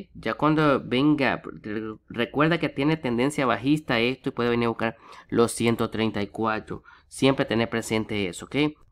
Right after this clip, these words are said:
Constellation Brand ayer presentó números, no llenó las expectativas de Wall Street, vino a buscar la veinte, no me gusta aún tocando la veinte, me gusta que por lo menos viniera a tocar la cincuenta a partir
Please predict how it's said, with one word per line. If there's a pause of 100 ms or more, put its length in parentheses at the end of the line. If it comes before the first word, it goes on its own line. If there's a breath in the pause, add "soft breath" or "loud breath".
(220)
Constellation
Brand
ayer
presentó
números,
no
llenó
las
expectativas
de
Wall
Street,
vino
a
buscar
la
veinte,
no
me
gusta
aún
tocando
la
veinte,
me
gusta
que
por
lo
menos
viniera
a
tocar
la
cincuenta
a
partir